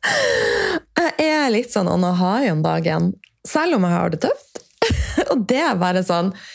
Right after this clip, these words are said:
det viser meg bare at alt er mulig. Og sånn som i dag,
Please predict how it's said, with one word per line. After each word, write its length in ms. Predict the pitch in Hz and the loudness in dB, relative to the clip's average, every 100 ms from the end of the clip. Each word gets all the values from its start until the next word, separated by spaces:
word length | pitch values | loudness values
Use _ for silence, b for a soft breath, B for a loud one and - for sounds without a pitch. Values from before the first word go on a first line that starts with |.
| B 233 | B -2
det 80 | 196 | 0
viser 380 | 208 269 - 156 | 2 0 0 -2
meg 100 | - | 0
bare 240 | - 151 160 | 0 0 -2
at 160 | - - _ _ _ - | -6 -20 _ _ _ -4
alt 560 | 247 - - _ _ - _ _ _ _ - | -4 -6 -12 _ _ -20 _ _ _ _ 0
er 180 | 202 202 | 2 2
mulig. 400 | 233 320 - - - B B B B B B B B _ 220 | 0 0 -2 -6 -8 B B B B B B B B _ 0
Og 320 | 220 220 - _ _ _ - - - _ _ _ _ _ _ - | 2 -2 -6 _ _ _ -20 -20 -20 _ _ _ _ _ _ -4
sånn 140 | 247 | -2
som 80 | 226 | 0
i 60 | 180 | 2
dag, 480 | 180 190 156 165 | 2 2 0 -4